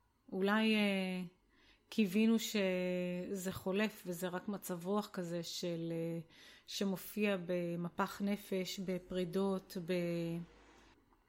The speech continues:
בימים קשים. זאת הייתה שיחה לא אחת ולא שתיים, שיחות רבות כאלה ניהלתי עם, אה, נשים ועם גברים, אה, בחדר הטיפולים.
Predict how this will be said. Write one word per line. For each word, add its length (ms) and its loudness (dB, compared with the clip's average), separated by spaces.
בימים 420 8
קשים. 520 2
זאת 120 -6
הייתה 200 2
שיחה 600 4
לא 220 6
אחת 400 0
ולא 180 2
שתיים, 440 -2
שיחות 440 -2
רבות 400 0
כאלה 360 2
ניהלתי 580 -2
עם, 280 2
אה, 680 -2
נשים 480 4
ועם 280 4
גברים, 520 2
אה, 60 -4
בחדר 360 -2
הטיפולים. 540 -2